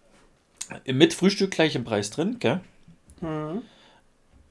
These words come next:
Speaker 1: Bilder sahen alle ganz geil aus. Da, ja, ja, nimmst du, nimmst du.
Speaker 2: Mhm.
Speaker 1: Neunundvierzig Euro die Nacht.
Speaker 2: Mhm.
Speaker 1: Mit Frühstück.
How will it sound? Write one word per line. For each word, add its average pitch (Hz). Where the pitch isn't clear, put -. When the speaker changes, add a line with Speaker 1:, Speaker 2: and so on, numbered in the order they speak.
Speaker 1:
Bilder 180
sahen 131
alle 101
ganz 101
geil 185
aus. 156
Da, 117
ja, 107
ja, 87
nimmst 92
du, 87
nimmst 85
du. 82
Speaker 2:
Mhm. 156
Speaker 1:
Neunundvierzig 113
Euro 87
die 85
Nacht. 80
Speaker 2:
Mhm. 160
Speaker 1:
Mit 104
Frühstück. -